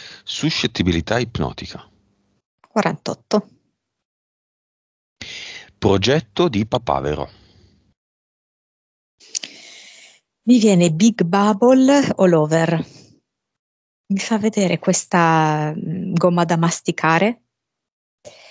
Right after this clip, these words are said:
Speaker 2: eh, con cui viene fatto un palloncino, e questo palloncino, quindi questa,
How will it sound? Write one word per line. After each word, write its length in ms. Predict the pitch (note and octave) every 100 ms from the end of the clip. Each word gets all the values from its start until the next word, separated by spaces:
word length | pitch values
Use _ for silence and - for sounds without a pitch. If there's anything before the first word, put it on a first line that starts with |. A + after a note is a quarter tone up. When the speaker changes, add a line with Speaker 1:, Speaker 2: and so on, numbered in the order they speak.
| - - _ _
Speaker 2:
eh, 760 | - E3+ E3 D#3+ D#3 D3+ D3+ -
con 180 | - F#3 -
cui 420 | - F#3+ F3 E3+
viene 260 | D#3+ D#3
fatto 340 | D#3+ D#3+ - -
un 100 | D#3+
palloncino, 840 | - D#3 D#3 D#3 - F3 F3+ A#3 B3+
e 100 | G3+
questo 280 | B3 A#3 C#4
palloncino, 1000 | - A3+ F#3+ F#3 F#3 - E3+ D#3 G#3 C#4+
quindi 240 | - E3+ D#3
questa, 680 | D#3 - D#3+ D3+ D3 C#3+